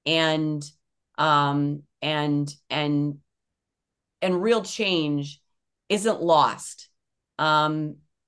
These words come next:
it's, I know it's not lost on the advocacy side. Uh, I know that personally because I'm involved and also,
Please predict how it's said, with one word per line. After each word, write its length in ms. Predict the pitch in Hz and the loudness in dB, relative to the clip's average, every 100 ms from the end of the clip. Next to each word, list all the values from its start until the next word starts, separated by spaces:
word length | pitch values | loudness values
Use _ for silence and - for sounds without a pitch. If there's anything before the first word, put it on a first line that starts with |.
| - | -4
it's, 200 | 190 - - | -4 -4 -2
I 120 | 190 | 2
know 220 | 208 247 | 6 6
it's 140 | 240 | 4
not 240 | 233 208 - | 0 0 2
lost 300 | 175 180 180 | 2 2 0
on 120 | 165 | -4
the 140 | 156 | -2
advocacy 580 | 160 180 175 160 147 143 | 2 0 0 -8 -12 -12
side. 420 | 135 123 110 113 - _ _ _ _ _ | -8 -4 -4 -6 -8 _ _ _ _ _
Uh, 280 | 135 127 127 - - - - _ _ | -2 0 -2 -8 -18 -20 -20 _ _
I 100 | 165 | 0
know 180 | 160 165 | 2 4
that 220 | 151 139 | 2 0
personally 560 | - 208 190 151 143 143 | -2 -6 -4 -6 -4 -4
because 280 | 143 147 156 | -4 -4 -2
I'm 140 | 156 | 0
involved 460 | 143 143 139 135 - _ _ _ _ _ _ _ 180 | 0 0 -2 -2 -10 _ _ _ _ _ _ _ -2
and 100 | 175 | 0
also, 460 | 143 - 147 135 | 0 0 -4 -6